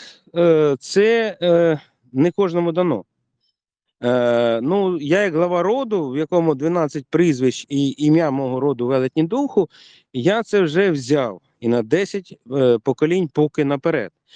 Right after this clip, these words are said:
На рівні дотягнутої руки із громадян України зараз, е, не я, а Господь підбирає. Е, люди самі, е, приходять і проявляються, е, як глави родів. Е, і появляться сорок, сорок глав родів,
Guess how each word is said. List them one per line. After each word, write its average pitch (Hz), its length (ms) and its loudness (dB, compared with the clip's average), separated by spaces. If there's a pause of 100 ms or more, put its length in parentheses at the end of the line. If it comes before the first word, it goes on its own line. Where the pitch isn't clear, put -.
(400)
На 123 180 2
рівні 175 260 -2
дотягнутої 151 680 -2 (100)
руки 220 580 -2
із 160 200 2
громадян 156 520 0
України 165 640 -2
зараз, 135 480 -2 (500)
е, 123 200 2
не 131 160 2
я, 175 240 0
а 113 40 -4
Господь 143 360 -2
підбирає. 101 580 -4 (220)
Е, 117 120 0
люди 151 260 -2
самі, 120 520 -4
е, 127 80 -8
приходять 196 580 -2
і 139 80 -6
проявляються, 160 800 -2 (480)
е, 120 220 0
як 123 260 0
глави 139 300 0
родів. 131 340 -4 (1000)
Е, 123 320 0
і 180 360 2
появляться 165 720 -2
сорок, 147 1080 0
сорок 123 500 -2
глав 117 220 -2
родів, 120 360 -6